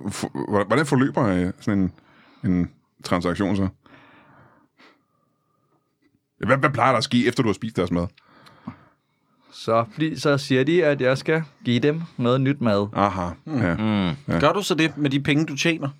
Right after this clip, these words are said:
Speaker 2: Nej, for jeg tjener jo ingen penge, Jakob.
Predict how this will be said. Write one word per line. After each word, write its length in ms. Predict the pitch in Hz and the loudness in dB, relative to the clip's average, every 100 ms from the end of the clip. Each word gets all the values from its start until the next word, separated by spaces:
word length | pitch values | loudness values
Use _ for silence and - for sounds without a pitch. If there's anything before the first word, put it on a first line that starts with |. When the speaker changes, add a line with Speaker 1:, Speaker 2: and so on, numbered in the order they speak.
| _ _ - - | _ _ -20 -8
Speaker 2:
Nej, 280 | 104 98 104 | -2 2 2
for 80 | 127 | 2
jeg 180 | 117 113 | 0 0
tjener 260 | 123 113 113 | 0 2 2
jo 140 | 117 | 2
ingen 240 | 117 151 | 0 0
penge, 280 | 143 143 175 | 0 0 0
Jakob. 380 | 156 110 107 95 | 0 0 -2 -4